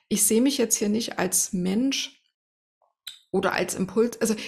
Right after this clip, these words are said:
ich sehe mich als Impulsgeberin, nicht als jemand, der euch eine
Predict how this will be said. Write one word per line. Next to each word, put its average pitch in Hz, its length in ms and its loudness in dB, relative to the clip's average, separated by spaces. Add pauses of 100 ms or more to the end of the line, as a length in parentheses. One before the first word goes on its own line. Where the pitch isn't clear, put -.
ich - 120 2
sehe 262 140 4
mich - 240 -2
als 214 160 0
Impulsgeberin, 170 960 -4
nicht 233 280 -2
als 190 200 -6
jemand, 220 360 0
der - 160 -4
euch - 340 0 (380)
eine 185 220 2